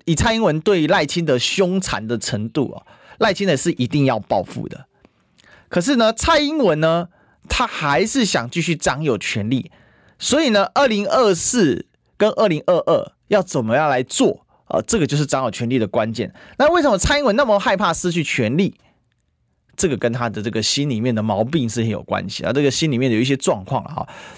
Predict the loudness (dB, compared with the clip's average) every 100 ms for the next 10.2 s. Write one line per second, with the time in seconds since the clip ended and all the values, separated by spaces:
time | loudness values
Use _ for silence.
0 | -2 0 0 -4 -2 0 0 0 -2 -4
1 | -6 -4 -2 -2 0 0 0 -2 -4 -6
2 | -10 -12 -4 -2 0 2 2 2 0 2
3 | 0 0 -2 0 0 -2 0 0 0 -4
4 | -4 -2 -2 -2 -6 -6 -4 0 2 2
5 | 0 0 0 0 -4 -4 -8 -6 -6 -6
6 | -10 -10 -12 -14 -20 -20 -20 -20 -8 0
7 | 2 4 4 2 0 _ _ _ _ -8
8 | 0 0 2 2 4 2 0 2 2 0
9 | 0 4 4 4 0 0 -2 0 0 -2
10 | -6